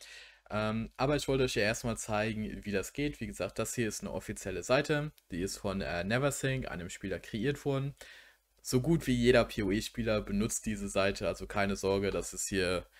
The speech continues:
äh, keine unvertrauenswürdige Seite et cetera, das benutzt hier jeder, ja, müsst ihr euch wirklich keine Sorgen machen. Auf jeden Fall könnt ihr hier Loot-Filter erstellen, die euren Loot dann in-game anders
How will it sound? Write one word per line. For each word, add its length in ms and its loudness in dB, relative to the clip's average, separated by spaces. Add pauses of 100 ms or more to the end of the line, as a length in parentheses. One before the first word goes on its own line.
(440)
äh, 420 -2
keine 320 8
unvertrauenswürdige 1120 4
Seite 280 2
et 100 -2
cetera, 260 -2
das 160 -2
benutzt 320 -4
hier 100 -4
jeder, 400 -2 (160)
ja, 240 -8
müsst 160 -8
ihr 60 0
euch 100 -2
wirklich 200 -4
keine 260 -4
Sorgen 240 -2
machen. 340 -4 (1120)
Auf 160 -2
jeden 140 0
Fall 240 2
könnt 220 -2
ihr 100 -2
hier 300 2
Loot-Filter 440 0
erstellen, 560 0
die 220 2
euren 380 0
Loot 260 -4
dann 380 -4
in-game 400 0
anders 320 -8